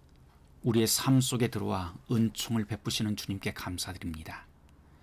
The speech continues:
우리가 짊어지고 가야 할 십자가가 무엇이든 주님의 긍휼은 한결같습니다.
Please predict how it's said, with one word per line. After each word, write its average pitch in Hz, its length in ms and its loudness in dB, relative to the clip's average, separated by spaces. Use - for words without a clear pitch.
우리가 113 260 4
짊어지고 117 640 4
가야 104 260 -2
할 104 140 0
십자가가 113 580 -4
무엇이든 98 800 -4
주님의 98 400 0
긍휼은 101 720 -4
한결같습니다. 107 1000 -4